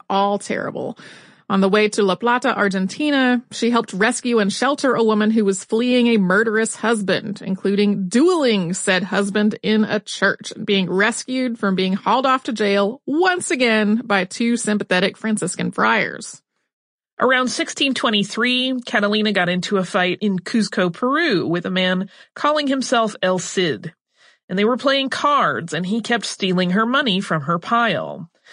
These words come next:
Speaker 2: And in the ensuing fight, she was seriously injured. And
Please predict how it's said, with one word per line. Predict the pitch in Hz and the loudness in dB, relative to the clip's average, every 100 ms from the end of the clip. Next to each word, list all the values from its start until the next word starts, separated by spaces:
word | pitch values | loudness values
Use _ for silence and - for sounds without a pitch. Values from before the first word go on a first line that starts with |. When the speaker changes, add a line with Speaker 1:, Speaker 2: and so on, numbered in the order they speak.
| - _ | -20 _
Speaker 2:
And | 180 | -2
in | 196 | 0
the | 214 | 2
ensuing | 233 240 269 269 277 | 2 0 -2 -2 -2
fight, | - 302 254 233 | 0 0 0 -2
she | - 254 | -4 -4
was | 247 - | -4 -4
seriously | - 269 269 254 240 226 220 | -2 0 2 0 -2 -4 -2
injured. | 220 220 175 104 64 | 0 0 -2 -2 -4
And | 147 | -8